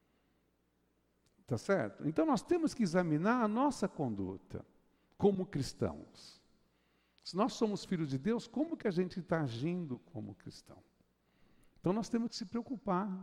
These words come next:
com isso também, né? Muitas vezes nós queremos fazer grandes coisas para Deus,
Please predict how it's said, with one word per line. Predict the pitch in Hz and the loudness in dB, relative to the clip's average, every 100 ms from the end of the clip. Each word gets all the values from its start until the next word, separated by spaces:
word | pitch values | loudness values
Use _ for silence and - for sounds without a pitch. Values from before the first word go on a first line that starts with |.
| 185 - | -10 -8
com | 208 | -2
isso | 185 165 - | -2 -2 -4
também, | 196 196 127 110 - _ _ _ _ _ _ _ _ | -6 -2 -4 -4 -16 _ _ _ _ _ _ _ _
né? | - 113 131 - - - - - - - | -2 -2 -2 -10 -20 -20 -20 -20 -20 4
Muitas | 175 262 254 160 131 | 8 8 8 4 8
vezes | 214 208 139 107 107 - | 8 10 8 4 0 -2
nós | 139 165 175 | -2 0 2
queremos | - 175 185 185 | 6 6 6 2
fazer | 180 151 175 | 2 6 6
grandes | 170 185 226 208 - | 6 4 4 0 -4
coisas | - 175 160 160 | 0 2 2 0
para | - 170 | -2 -4
Deus, | 117 95 - - - - - | -2 -4 -6 -14 -20 -20 -20